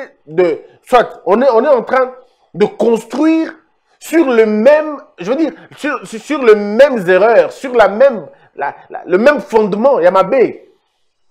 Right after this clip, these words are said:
On ne peut pas exceller. Nous, on va dire, quand on s'est battu pour le changement de ce pays, on s'était battu pour le changement des valeurs.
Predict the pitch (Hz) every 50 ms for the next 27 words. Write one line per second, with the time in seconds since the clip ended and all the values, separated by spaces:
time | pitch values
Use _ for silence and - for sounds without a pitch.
0 | _ - 262 302 311 262 247 311 269 208 349 330 302 240 226 220 - - - 214
1 | 208 202 208 220 220 208 170 139 135 165 196 226 277 339 359 349 359 - - _
2 | - 170 185 208 233 226 208 202 220 214 185 151 127 117 - - 269 285 247 226
3 | 220 - 240 233 175 147 131 135 175 175 - - - - 277 254 233 - _ _
4 | _ _ _ _ - 240 208 190 175 - - 208 208 196 175 240 294 262 190 180
5 | - 170 160 - 170 202 247 320 - _ _ - 185 - - 247 254 247 247 -
6 | 330 330 269 226 226 - - 269 - 302 311 247 202 196 - - 226 220 214 208
7 | 185 247 285 311 269 202 185 170 139 127 143 185 180 190 208 214 214 196 170 143
8 | -